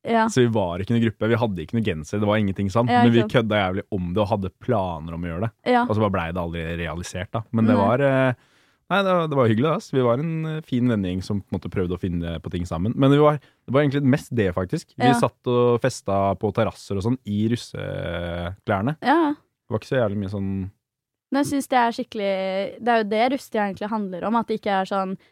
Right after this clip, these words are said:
Speaker 1: det burde ikke være så sjukt mye fokus på at du må være på buss, hvis ikke
Speaker 2: Nei.
Speaker 1: er du ikke fet, du, eh, det handler jo om at du skal skape minner med folk, og at det skal være en verdig avslutning av videregående, liksom,
Speaker 2: Ja, ja, vi
Speaker 1: egentlig.
Speaker 2: hadde jo, vi hadde jo fest hver helg, sånn jeg husker det egentlig.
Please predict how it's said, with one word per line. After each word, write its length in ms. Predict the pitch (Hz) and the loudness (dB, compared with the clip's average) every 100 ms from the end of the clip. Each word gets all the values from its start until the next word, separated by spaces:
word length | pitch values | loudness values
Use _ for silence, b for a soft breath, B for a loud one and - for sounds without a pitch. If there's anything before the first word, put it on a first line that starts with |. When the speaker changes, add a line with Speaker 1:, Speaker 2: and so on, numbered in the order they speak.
| b | b
Speaker 1:
det 60 | |
burde 160 | 226 226 | 2 2
ikke 140 | 214 | 2
være 100 | 202 - | 0 0
så 60 | 226 | -6
sjukt 320 | - 208 - | -6 -6 -4
mye 140 | 214 196 | -4 -4
fokus 540 | 202 180 - 190 185 | -8 -8 -8 -6 -6
på 220 | - 196 180 180 - _ _ _ _ - | -6 0 0 0 -4 _ _ _ _ -2
at 100 | 226 | 2
du 60 | 226 | 4
må 300 | 226 208 202 | 4 4 4
være 180 | 202 185 | 4 0
på 80 | 202 | -2
buss, 460 | 185 196 202 - - | 0 2 2 -2 -6
hvis 160 | 202 | 0
ikke 140 | 226 220 | 4 6
Speaker 2:
Nei. 80 | 190 | 4
Speaker 1:
er 100 | 180 | 2
du 40 | |
ikke 100 | 196 | -4
fet, 520 | - 208 196 202 - 196 | -2 0 2 0 -4 -2
du, 80 | 208 | 0
eh, 920 | 196 196 190 - _ _ 214 208 202 | 2 0 -2 -10 _ _ -4 -2 0
det 140 | 196 226 | 2 4
handler 240 | 214 190 | 2 2
jo 60 | 247 | 2
om 100 | 220 | 2
at 140 | 190 | -2
du 80 | 196 | -6
skal 140 | - 202 | -6 -4
skape 400 | 220 185 - 196 | 0 -2 -2 -4
minner 400 | 196 180 170 175 | -2 -2 -4 -4
med 160 | 175 180 | -4 -2
folk, 300 | 185 185 202 | -2 -2 0
og 140 | 190 | 0
at 100 | 190 | -2
det 60 | 180 | -2
skal 140 | 196 | -2
være 100 | 185 | -2
en 80 | 185 | -2
verdig 380 | 185 185 175 185 | -2 -2 -2 -2
avslutning 480 | 180 - 180 185 185 | -2 -6 -8 -4 -2
av 140 | 185 | -2
videregående, 400 | 180 180 - 196 214 | -2 -4 -6 -2 0
liksom, 240 | 240 277 - | 2 2 2
Speaker 2:
Ja, 80 | 101 202 | 4 4
ja, 60 | 104 | 4
vi 140 | 104 | 4
Speaker 1:
egentlig. 100 | 104 | 4
Speaker 2:
hadde 240 | 107 120 107 | 4 2 2
jo, 340 | 110 120 117 110 | 4 4 4 4
vi 160 | 113 | 4
hadde 240 | 107 95 147 | 4 4 4
jo 160 | 139 127 | 4 4
fest 320 | 113 - - | 0 -2 -8
hver 400 | 90 87 80 95 | -6 -4 -2 0
helg, 160 | 95 98 101 | 0 -2 0
sånn 160 | 95 | 0
jeg 80 | 95 | 0
husker 320 | 98 - - 80 | -2 -6 -8 -6
det 80 | 85 | -4
egentlig. 200 | 104 | -2